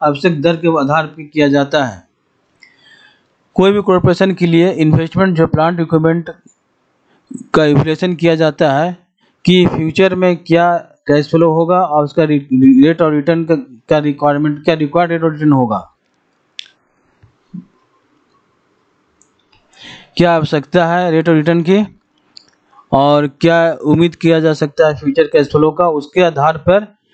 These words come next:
plant equipment में investment का इवैल्यूएशन किया जाता है। Corporate लोग का, वाले लोग करते हैं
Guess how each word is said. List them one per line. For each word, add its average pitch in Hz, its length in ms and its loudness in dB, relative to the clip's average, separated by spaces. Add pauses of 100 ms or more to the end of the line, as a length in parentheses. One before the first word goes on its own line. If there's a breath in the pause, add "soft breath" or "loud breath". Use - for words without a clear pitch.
(280 soft breath)
plant 165 340 0
equipment 160 540 -2 (340)
में 151 220 6
investment 147 560 0
का 180 400 -2 (420)
इवैल्यूएशन 151 720 0
किया 151 200 0
जाता 147 300 -2
है। 147 60 0
Corporate 151 480 -2
लोग 147 160 -2
का, 143 80 0
वाले 143 320 -2
लोग 143 200 -2
करते 139 280 -4
हैं 117 220 -6